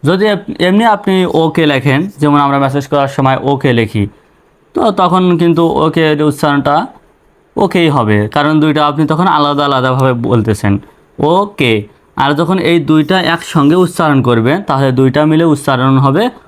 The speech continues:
অক, ওকে অক। ও ভি হবে অব, অব, ও বি অব।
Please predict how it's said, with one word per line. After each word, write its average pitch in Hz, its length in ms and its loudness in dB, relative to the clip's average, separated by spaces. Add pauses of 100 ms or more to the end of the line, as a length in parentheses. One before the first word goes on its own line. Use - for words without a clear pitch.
(240)
অক, 113 340 0 (880)
ওকে 135 320 -2 (100)
অক। 117 300 0 (640)
ও 175 160 2
ভি 190 180 2
হবে 180 260 2 (140)
অব, 113 420 0 (1300)
অব, 113 420 0 (180)
ও 151 140 2
বি 208 320 2 (500)
অব। 113 380 0